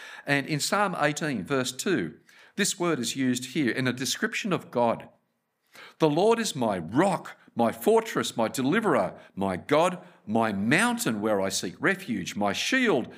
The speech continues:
and the horn of my salvation, my stronghold." Zechariah identifies this horn of salvation,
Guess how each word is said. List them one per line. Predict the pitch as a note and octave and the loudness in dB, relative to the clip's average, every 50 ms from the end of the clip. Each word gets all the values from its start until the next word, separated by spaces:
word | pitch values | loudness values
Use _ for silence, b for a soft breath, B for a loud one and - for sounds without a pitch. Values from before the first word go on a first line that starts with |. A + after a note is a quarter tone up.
| B B B - | B B B -2
and | D3 C#3+ A#2+ | -2 0 2
the | B2+ A#2+ A#2 | 2 0 0
horn | - - - F#3+ F#3+ G3 G3 G3+ G3 F#3+ | 0 0 2 2 4 4 4 2 2 0
of | - - D#3+ D#3+ D#3 D3 | 2 2 2 2 2 0
my | D3+ D3+ D#3 D#3 D#3 | 0 0 2 2 2
salvation, | D3+ - - D#3 C#3+ C#3 C3 C3+ B2+ C3+ D3+ D3+ - - C3 F2 - - - _ _ _ _ _ _ _ _ _ _ _ _ _ _ _ | 0 0 0 0 0 2 2 2 2 2 2 0 0 -2 -2 -4 -6 -10 -18 _ _ _ _ _ _ _ _ _ _ _ _ _ _ _
my | A2 A2+ A2 | -2 -2 0
stronghold." | G#2+ - - - - D3 D3 D#3+ D#3+ D3+ C3+ G#2+ E2+ D2+ C#2 - - - - _ _ _ _ B B B B B B - | 0 -2 -4 -2 0 0 0 0 -2 -2 -2 -2 -2 -2 -4 -8 -12 -18 -20 _ _ _ _ B B B B B B -2
Zechariah | - G3 A3+ A3+ A3 G3 E3 C#3+ B2+ B2+ C3 C3 C3 | 0 2 2 2 2 2 4 4 4 4 4 4 2
identifies | C3+ B2+ - F3+ A3 A3+ G#3+ A3 - C3+ A#2 A2 A#2 A#2 A#2 | 0 2 2 2 2 0 0 2 2 4 4 4 2 0 0
this | - F3+ F3 - | 0 0 -2 0
horn | - A3 G3+ A3 G3+ | 0 0 2 2 2
of | E3+ - | 0 -2
salvation, | - - B2+ A#2+ A2 A#2 C3 D3+ D#3+ - - G#2 A#2+ - B | 0 0 0 2 4 4 2 2 2 -2 -4 -6 -6 -6 B